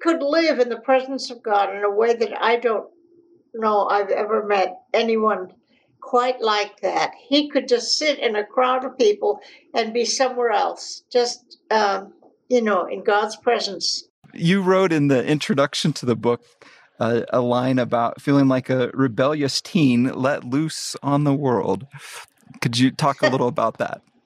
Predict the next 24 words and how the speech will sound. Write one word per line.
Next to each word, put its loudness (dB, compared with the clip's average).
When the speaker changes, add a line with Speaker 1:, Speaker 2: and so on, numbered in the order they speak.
Speaker 1:
Me 2
or 6
my 0
brother? 0
<laughs> 2
Speaker 2:
No, 6
y-, 2
you 2
as -2
a 0
poet, -2
it, -2
it, -2
you're, -8
seem 2
to 0
be 2
writing 0
prolifically -4
these 0
days. 2
Speaker 1:
Yes, -2
yes. -2
Um, -2